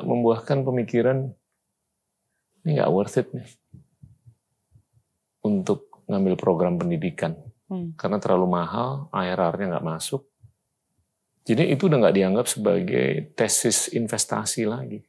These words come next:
Speaker 2: Hmm.
Speaker 1: Ya kan? Bahkan
Speaker 2: Iya.
Speaker 1: udah dianggap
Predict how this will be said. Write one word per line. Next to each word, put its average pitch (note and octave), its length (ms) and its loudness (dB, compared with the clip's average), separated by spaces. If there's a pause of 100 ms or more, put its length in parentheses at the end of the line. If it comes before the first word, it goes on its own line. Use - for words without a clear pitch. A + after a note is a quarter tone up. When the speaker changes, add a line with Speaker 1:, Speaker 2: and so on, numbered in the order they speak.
Speaker 2:
Hmm. E3+ 320 -4 (640)
Speaker 1:
Ya G2 160 0
kan? A2+ 240 -6
Bahkan B2+ 300 0 (100)
Speaker 2:
Iya. - 80 -12 (1300)
Speaker 1:
udah G#2+ 240 4
dianggap G2 400 4